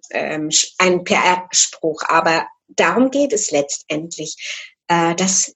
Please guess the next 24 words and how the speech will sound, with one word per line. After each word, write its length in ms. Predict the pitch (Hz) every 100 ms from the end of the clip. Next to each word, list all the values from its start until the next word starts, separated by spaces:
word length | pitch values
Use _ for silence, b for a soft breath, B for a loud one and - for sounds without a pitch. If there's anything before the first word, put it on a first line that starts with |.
| -
die 80 | 196
Attraktivität 1080 | - - - 202 185 214 180 - 196 202 208
nach 240 | 190 -
außen 380 | 160 185 - 170
auch 220 | 170 -
ankommt. 720 | - 160 160 - - 160 160 -
Und 140 | 175
wie 100 | 180
gesagt, 360 | 202 202 180 -
dadurch 400 | 170 175 196 190 -
ein 340 | 175 180 170 B B B -
wirklicher 580 | 202 220 220 208 190 170
Sog 560 | 147 165 202 190 175 -
entsteht. 840 | 151 147 - - - 143 135 - - B B B B -
Und 440 | 196 196 196 190
ja, 300 | 202 196 185
und 100 | 185
der 160 | 185 170 -
dritte 480 | - 220 269 262 -
Punkt 560 | 277 262 262 254 - B B B _ -
ist, 560 | 208 208 - - - _ -
dass 360 | 196 190 -
der 540 | - 180 175 165 165 - _ -
Unternehmer 1300 | 214 208 - 165 160 160 170 196 220 226 220 220 220